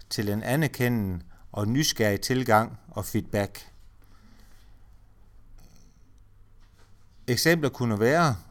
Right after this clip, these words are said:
at du spørger til alternative løsninger. Eksempelvis, hvilke andre løsninger har du overvejet? Har du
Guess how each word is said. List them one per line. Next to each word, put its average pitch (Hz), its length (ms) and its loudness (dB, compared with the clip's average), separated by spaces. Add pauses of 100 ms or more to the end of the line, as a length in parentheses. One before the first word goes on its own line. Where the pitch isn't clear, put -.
(100)
at 104 160 -8
du 113 80 0
spørger 151 360 4
til 120 140 -2
alternative 127 760 2
løsninger. 123 560 -2 (1300)
Eksempelvis, 131 760 0
hvilke 139 320 2
andre 196 340 2
løsninger 151 600 2
har 120 180 2
du 139 120 0
overvejet? 139 680 4 (1500)
Har 120 220 6
du 175 360 0